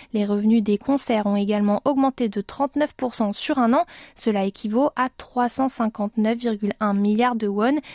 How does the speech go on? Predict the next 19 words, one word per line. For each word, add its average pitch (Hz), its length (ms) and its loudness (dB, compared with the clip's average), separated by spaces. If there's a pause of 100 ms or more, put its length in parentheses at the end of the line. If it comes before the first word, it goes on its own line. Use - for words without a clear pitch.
(220)
et 311 100 2
ceci 247 320 -2
dans 240 220 2
un 208 80 0
contexte 214 500 -4
de 196 140 -2
revitalisation 226 880 0
du 240 140 2
marché 208 320 -2
des 196 240 -2
arts 196 140 -2
du 226 120 -6
spectacle 202 640 -6
vivant 208 300 0
dans 233 140 2
une 196 200 -4
ère 202 140 -6
post-covid 262 500 -4
dix-neuf. 220 540 -4